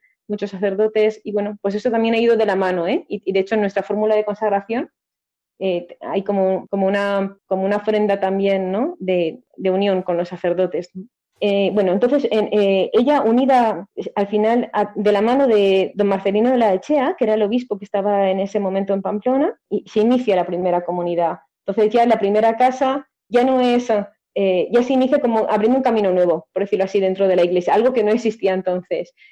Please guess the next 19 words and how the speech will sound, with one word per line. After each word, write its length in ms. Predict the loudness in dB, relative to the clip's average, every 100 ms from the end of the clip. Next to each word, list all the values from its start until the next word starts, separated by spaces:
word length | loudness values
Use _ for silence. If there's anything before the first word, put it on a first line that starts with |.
| _
Y 140 | 0 2
es 180 | 2
que, 460 | 2 2 4 2 0 -8 _ _ _ 0
claro, 440 | 2 4 2 -2 -2
ella 340 | 4 4 4 0 -2
en 100 | 0
principio 300 | 2 2 2
no 80 | 2
piensa 240 | 2 0
fundar 360 | 0 -2 0 0
nada, 280 | 2 2 0
es 100 | 0
como 220 | 0 2
que 100 | 2
todo 200 | 2 4
le 100 | 4
va 100 | 4
<laughs> 20 |
llevando 600 | 4 4 4 4 4 2